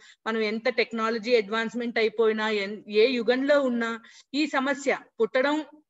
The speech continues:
తర్వాత వ్యాధి రావడం, తర్వాత రోగం రావడం, చనిపోవడం, ఈ సమస్యలు ఎప్పటికీ ఉన్నాయి. కాబట్టి ఈ సమస్యలకి పరిష్కారమైన భగవద్గీత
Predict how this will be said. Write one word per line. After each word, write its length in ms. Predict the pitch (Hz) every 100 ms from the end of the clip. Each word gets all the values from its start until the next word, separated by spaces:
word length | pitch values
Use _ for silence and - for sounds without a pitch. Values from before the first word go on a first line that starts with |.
| _ _ _ -
తర్వాత 400 | 233 233 233 233
వ్యాధి 480 | 226 196 190 220 269
రావడం, 540 | 269 262 254 262 269 - _ _ _ _ _ - _ 175
తర్వాత 300 | 202 196 196
రోగం 420 | 175 196 220 285
రావడం, 440 | 262 247 240 233 240
చనిపోవడం, 680 | 240 220 240 247 233 226 226
ఈ 140 | 240
సమస్యలు 480 | 240 214 226 294 254
ఎప్పటికీ 400 | - 240 262 320
ఉన్నాయి. 300 | 233 165 139 _ _ _ -
కాబట్టి 340 | 233 285 294
ఈ 200 | 269 269
సమస్యలకి 600 | 262 233 262 330 320 320
పరిష్కారమైన 720 | 302 285 277 - 294 285 277
భగవద్గీత 720 | 277 247 240 247 220 254 339